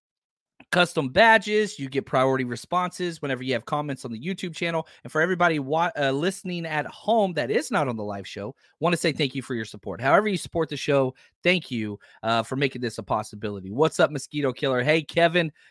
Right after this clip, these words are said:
how we doing? Season starts next week. And I, I think, obviously, whenever you have a trade of who was, quote unquote, going to be a franchise quarterback and it didn't work out, that's gonna dominate con-, you know, conversation. I get that.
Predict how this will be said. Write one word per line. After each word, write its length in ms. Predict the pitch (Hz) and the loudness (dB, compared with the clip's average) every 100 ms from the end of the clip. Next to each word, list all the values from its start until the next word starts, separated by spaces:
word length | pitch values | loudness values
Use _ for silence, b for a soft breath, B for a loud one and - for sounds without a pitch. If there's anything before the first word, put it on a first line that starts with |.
| b | b
how 180 | 156 185 | 6 6
we 140 | 175 | 6
doing? 320 | 147 156 107 | 2 0 0
Season 380 | 98 - 311 - | -4 -6 -6 -6
starts 300 | - 320 294 | 2 4 4
next 220 | 262 240 | 0 -2
week. 260 | 165 240 - _ _ _ _ _ _ _ _ _ _ _ _ | 0 0 0 _ _ _ _ _ _ _ _ _ _ _ _
And 580 | - 180 180 175 165 143 - | 0 4 6 6 4 -2 -6
I, 160 | 139 - | -4 0
I 120 | 165 | -2
think, 380 | - 240 220 - _ _ _ _ - | 2 0 0 -8 _ _ _ _ 4
obviously, 640 | 233 269 240 226 - 208 | 4 4 0 -2 -2 0
whenever 200 | 202 190 | 4 4
you 120 | 180 | 4
have 100 | 175 | 2
a 60 | 143 | 2
trade 400 | - 175 175 170 | 0 0 2 4
of 220 | 151 123 | 2 2
who 200 | 123 143 | -4 -6
was, 320 | 156 151 135 | 0 0 0
quote 220 | - 180 170 | -2 -2 0
unquote, 320 | 151 170 143 | 0 0 0
going 240 | 151 170 | -2 -4
to 80 | 165 | -4
be 140 | 156 | -4
a 40 | 147 | -4
franchise 500 | - 165 160 160 139 | 0 -2 2 0 0
quarterback 720 | - 175 147 151 127 127 _ _ _ | 0 0 2 2 2 2 _ _ _
and 140 | 120 131 | -6 -6
it 80 | |
didn't 220 | 131 180 156 | -2 -2 -2
work 240 | 151 156 | -2 2
out, 240 | 160 139 b b - | 4 2 b b -10
that's 340 | 170 233 233 | 2 4 4
gonna 220 | - 226 | 0 -2
dominate 600 | 139 135 127 147 147 143 _ | -2 0 0 0 -2 -2 _
con-, 280 | - 120 104 | -8 -6 -6
you 140 | 123 123 | -4 -2
know, 160 | 110 | -2
conversation. 720 | - 156 113 - 123 - 131 131 - | -2 -4 -4 -4 -4 -4 -8 -8 0
I 120 | 269 | 0
get 260 | - 123 | 0 -6
that. 240 | - 101 | -4 -6